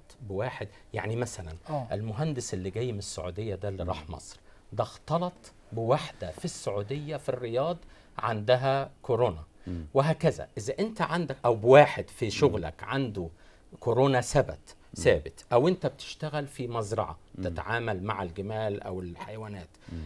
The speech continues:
Speaker 1: أو لو الأعراض، آه، استمرت زي ما قال الدكتور وكانت
Speaker 3: ما
Speaker 1: شديدة.
Speaker 3: حضراتكم بتقولوا إن الأعراض يعني بيحصل تدهور سريع.
Speaker 1: نعم.
Speaker 3: فأنا عايز ألحق المريض قبل
Speaker 2: صحيح.
Speaker 3: ما يحصل هذا التدهور السريع، لأنه ممكن لو حصل التدهور السريع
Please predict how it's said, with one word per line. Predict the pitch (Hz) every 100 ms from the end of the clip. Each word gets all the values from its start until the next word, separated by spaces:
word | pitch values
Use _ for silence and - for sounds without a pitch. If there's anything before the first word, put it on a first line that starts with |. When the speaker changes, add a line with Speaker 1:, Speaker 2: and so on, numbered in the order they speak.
| 73 -
Speaker 1:
أو | 190 214 214 - -
لو | 147 131
الأعراض، | 127 127 101 117 120 131 - -
آه، | - 101 92 -
استمرت | - - 101 104 104 104
زي | - 92
ما | 98
قال | 101
الدكتور | 98 95 104 - 104 110 98
وكانت | 95 85 - 107 101 -
Speaker 3:
ما |
Speaker 1:
شديدة. | - 98
Speaker 3:
حضراتكم | 101 107 127 160 110
بتقولوا | 104 120 120
إن |
الأعراض | 107 85 90 113 123 - - - -
يعني | 73 76
بيحصل | 95 110 95
تدهور | 92 113 104
سريع. | - 101 90 - - -
Speaker 1:
نعم. | 135 90 - - -
Speaker 3:
فأنا | 127 139
عايز | 156 156 135
ألحق | - 151 -
المريض | 135 117 117 139 143
قبل | - 135
Speaker 2:
صحيح. | 143 139
Speaker 3:
ما | 135
يحصل | 156 147
هذا | 143
التدهور | 139 143 151 131
السريع، | 117 127 127
لأنه | 90 113
ممكن | 135 147
لو | 131
حصل | 120 151 127
التدهور | 107 120 120
السريع | - 101 113